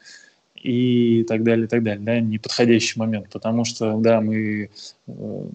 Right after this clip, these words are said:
там, уже вроде помним, что, да, там, если начинается разговор, это вас беспокоит, там, служба безопасности банка, вы там совершили сейчас какую-то транзакцию, то, ну, скорее всего, можно там сразу положить трубку. Но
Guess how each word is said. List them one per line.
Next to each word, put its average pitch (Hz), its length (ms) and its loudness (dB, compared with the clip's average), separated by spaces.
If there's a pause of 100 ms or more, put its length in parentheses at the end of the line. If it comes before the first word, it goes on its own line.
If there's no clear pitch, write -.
(260)
там, - 120 -16 (340)
уже 123 280 -2
вроде 113 340 -2
помним, 175 420 4
что, 123 260 -4
да, 117 200 -2
там, 104 160 -8
если 107 260 -8
начинается 113 500 0
разговор, 113 520 0
это 107 180 -8
вас 104 160 -6
беспокоит, 110 640 -4
там, 104 240 -6
служба 113 320 -4
безопасности 113 720 -2
банка, 160 500 2 (560)
вы 127 160 2
там 120 200 2
совершили 127 500 2
сейчас 120 260 0
какую-то 123 240 2
транзакцию, 120 560 0
то, 117 240 0
ну, 123 300 2 (100)
скорее 123 360 2
всего, 123 220 -2
можно 113 760 -2
там 104 180 -4
сразу 117 380 0
положить 113 480 0
трубку. 107 420 -2 (460)
Но 113 840 4